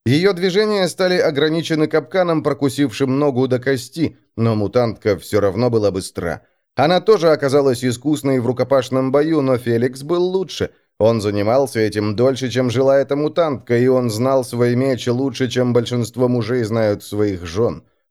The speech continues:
Он нахмурился, когда Карагул разрезал брюхо ивового краба, а затем руку и бедро. Он знал его лучше, чем собственную жену.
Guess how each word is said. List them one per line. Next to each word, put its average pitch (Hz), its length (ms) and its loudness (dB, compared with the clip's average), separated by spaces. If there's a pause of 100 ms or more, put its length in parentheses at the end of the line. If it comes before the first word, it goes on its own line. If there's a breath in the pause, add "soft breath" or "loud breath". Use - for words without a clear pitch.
(260)
Он 143 300 4
нахмурился, 139 680 0
когда 101 280 0
Карагул 107 520 0
разрезал 107 640 0
брюхо 117 520 0
ивового 110 460 2
краба, 104 720 0
а 104 40 0
затем 120 420 0
руку 110 600 0
и 95 140 0
бедро. 101 600 -4 (500)
Он 120 240 2
знал 110 380 0
его 90 320 -2
лучше, 98 640 -8
чем 98 260 -2
собственную 73 960 -4
жену. 82 440 -6